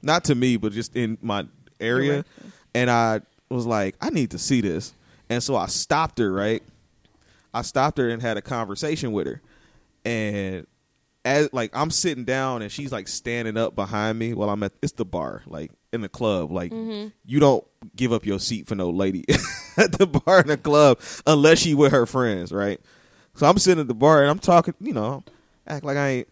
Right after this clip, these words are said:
Speaker 1: I ain't, you know, uh, pressed for or whatever. And I turn around and I'm looking at her, I'm talking to her,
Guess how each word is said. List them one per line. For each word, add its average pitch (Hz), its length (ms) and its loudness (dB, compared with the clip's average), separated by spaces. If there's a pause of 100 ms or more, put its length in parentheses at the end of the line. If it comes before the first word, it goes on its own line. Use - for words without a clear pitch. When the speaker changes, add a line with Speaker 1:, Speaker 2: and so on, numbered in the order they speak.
(260)
Speaker 1:
I 127 120 -2
ain't, 120 220 -6 (300)
you 117 120 -12
know, 101 260 -2 (500)
uh, 101 220 -4 (120)
pressed 131 300 0
for 127 160 2
or 117 60 4
whatever. 113 340 2
And 110 120 -6
I 104 60 -2
turn 196 260 -2
around 156 340 0 (420)
and 127 100 -2
I'm 120 160 -2
looking 165 240 -6
at 156 60 -4
her, 147 160 0
I'm 127 120 0
talking 156 340 2
to 147 180 -2
her, 139 220 -2